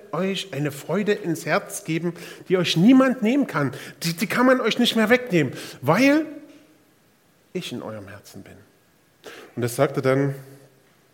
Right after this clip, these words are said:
in dem Vers dreiunddreißig noch viel, viel krasser.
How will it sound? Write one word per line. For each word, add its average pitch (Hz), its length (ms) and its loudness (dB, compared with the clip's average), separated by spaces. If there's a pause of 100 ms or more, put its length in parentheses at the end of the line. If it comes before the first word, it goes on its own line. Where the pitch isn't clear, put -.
(560)
in 113 80 -8
dem 127 220 -2
Vers - 240 -8
dreiunddreißig 127 600 -2
noch 131 160 -4
viel, 160 340 -2
viel 135 260 -2
krasser. 135 560 -4